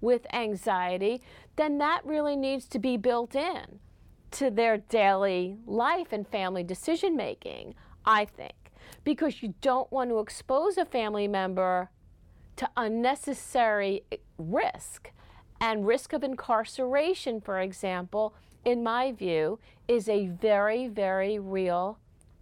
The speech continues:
risk. So education, learning how to advocate, ensuring that, you know, your family member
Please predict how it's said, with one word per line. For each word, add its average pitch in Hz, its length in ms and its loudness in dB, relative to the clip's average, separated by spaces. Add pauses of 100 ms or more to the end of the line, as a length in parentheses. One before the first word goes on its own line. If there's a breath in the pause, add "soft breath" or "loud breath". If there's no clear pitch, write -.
(100)
risk. - 680 -2 (320 loud breath)
So 233 600 6 (100)
education, 226 840 0 (440 soft breath)
learning 220 320 0
how 190 200 -2
to 180 120 -2 (100)
advocate, 285 680 0 (360 soft breath)
ensuring 262 880 0
that, 208 360 4 (420 soft breath)
you 254 120 0
know, 220 200 4
your 220 600 2 (880)
family 233 360 2
member 240 380 4